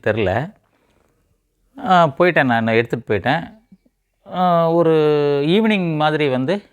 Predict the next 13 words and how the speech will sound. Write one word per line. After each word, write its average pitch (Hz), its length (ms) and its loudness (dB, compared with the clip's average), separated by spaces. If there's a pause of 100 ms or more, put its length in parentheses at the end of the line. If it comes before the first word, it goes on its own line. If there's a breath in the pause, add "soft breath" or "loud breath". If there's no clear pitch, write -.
(120)
எனக்கு 135 440 -4
இது 127 220 -2
நம்ம 110 280 -2
செஞ்சது 117 380 -4
தப்புன்னு 110 360 -6
தோணுச்சு, 104 260 -6
திரும்ப 123 280 -4
கொண்டு 98 180 -6
வந்து 104 260 -6 (480)
உங்ககிட்ட 107 540 -2
ஒப்படைச்சிட்டேன், 120 380 -6
என்னை 98 120 -4
மன்னிச்சிருங்க. 98 640 -6